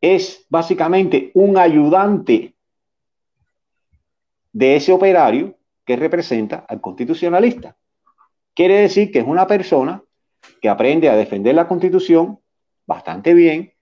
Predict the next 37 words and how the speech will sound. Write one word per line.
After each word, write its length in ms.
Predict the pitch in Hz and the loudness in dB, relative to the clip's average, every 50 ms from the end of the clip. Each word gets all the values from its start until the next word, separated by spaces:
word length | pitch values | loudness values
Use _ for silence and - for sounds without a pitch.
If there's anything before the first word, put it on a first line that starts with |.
| _ _ _ _ _ - | _ _ _ _ _ -4
no 240 | 117 127 156 165 | -2 0 0 0
sabe 240 | 165 - 160 156 165 | 2 2 2 2 2
utilizar 500 | 156 151 147 135 135 131 - 156 156 139 | 2 2 0 -2 -2 -2 -2 -2 -2 -2
todavía 600 | - 143 127 120 120 135 160 165 139 104 - - - | -2 -4 -2 -2 0 2 2 2 2 0 -2 -6 -4
todas 400 | 92 92 101 101 104 120 123 135 | -2 0 0 2 2 0 0 0
las 120 | 147 151 | 0 -2
herramientas 520 | 160 156 156 147 147 160 165 165 160 160 - | -4 -4 -4 -4 -2 -2 -2 -2 -2 -4 -6
que 80 | - | -8
están 240 | 107 - 120 113 127 | -8 -6 -6 -4 -4
en 100 | 143 143 | -2 -2
la 140 | 143 135 135 | -2 -2 0
caja 260 | 139 147 147 156 151 | 0 -2 -2 0 -2
de 100 | 143 143 | -2 -2
herramientas, 600 | 139 156 151 147 147 139 139 139 143 165 - - | -2 -2 -4 -2 0 0 0 0 -2 -6 -10 -12
no 80 | 104 98 | -16 -10
sabe 200 | - 117 120 127 | -6 -2 -2 0
utilizar 440 | 131 139 139 131 - - 147 151 143 | 0 0 -2 -4 -2 -2 -4 -4 -4
bien 300 | 120 123 143 151 139 - | -2 -2 -2 -4 -4 -8
todos 300 | - 87 87 98 107 117 | -8 -6 -4 -2 0 0
los 120 | 135 139 | 0 0
artículos 480 | 139 143 - - 151 143 - 156 151 135 | -2 -4 -6 -8 -10 -8 -6 -6 -6 -4
de 80 | 143 139 | -4 -4
la 100 | 139 - | -6 -6
Constitución, 580 | - 139 143 147 139 160 - - 143 147 - - | -8 -14 -18 -16 -16 -14 -8 -6 -6 -6 -6 -6
pero 160 | 98 95 - | -8 -8 -8
sin 180 | - 104 117 | -8 -10 -8
embargo 400 | 131 127 120 123 143 165 165 151 | -8 -6 -4 -2 -2 -2 -2 -2
defiende 400 | 117 95 - - 117 123 135 143 | -2 -2 -2 -2 -4 -2 0 0
la 120 | 135 139 139 | -2 -2 -2
Constitución, 500 | 143 131 - 135 135 131 - 151 156 156 | -4 -8 -8 -8 -10 -10 -10 -10 -12 -10
defiende 400 | - - - 110 120 131 127 - | -12 -12 -12 -12 -10 -8 -8 -6
toda 240 | - 131 135 143 143 | -2 0 2 2 0
su 140 | - 143 | 0 -4
integridad 560 | 139 131 - 139 139 135 131 135 135 - - - | -8 -4 -2 0 0 2 2 2 2 2 0 -4
y 100 | - 113 | -8 -8
su 120 | - - | -4 -4
espíritu. 460 | - - - - - - - - 339 | -4 -2 0 2 2 2 2 -2 -4